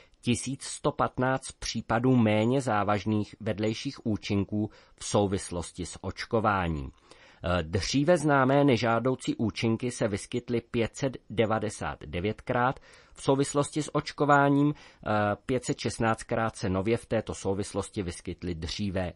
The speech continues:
neznámé nežádoucí účinky. Eh, já tady chci zdůraznit jenom jednu věc, že toto jsou údaje, které zveřejnil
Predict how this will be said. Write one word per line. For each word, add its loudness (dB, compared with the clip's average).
neznámé 2
nežádoucí -4
účinky. 2
Eh, 2
já 2
tady 2
chci -4
zdůraznit 0
jenom 4
jednu 2
věc, -4
že -6
toto -2
jsou 0
údaje, 0
které 4
zveřejnil 0